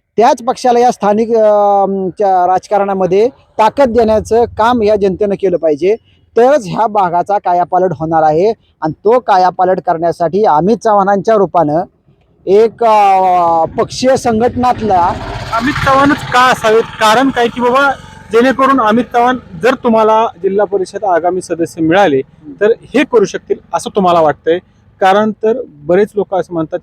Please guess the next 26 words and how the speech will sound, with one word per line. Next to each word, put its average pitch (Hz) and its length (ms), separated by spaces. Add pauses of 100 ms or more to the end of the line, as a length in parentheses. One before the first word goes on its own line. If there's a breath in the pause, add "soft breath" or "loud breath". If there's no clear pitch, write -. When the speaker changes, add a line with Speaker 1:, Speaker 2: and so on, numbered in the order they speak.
Speaker 2:
की 196 60
मंत्र्यांपर्यंत 175 680
त्यांचा, 165 400 (100)
अ, 143 100 (300)
हे 139 320 (180)
एक 147 120 (140)
वलय 160 400
आहे, 131 80 (560 loud breath)
तर 240 80 (960)
काय 302 360
विकास 196 420
कामं 185 260
करतील 175 380
असं 180 280
तुम्हाला 175 240
वाटतं? 165 240
युवकांच्या 165 640
हाताला 151 540
काम 151 300
किंवा 233 360
अन्य 208 400
कामं? 143 220 (360)
Speaker 1:
शंभर 220 340
टक्के 247 760
अमित 208 300
चव्हाण 233 640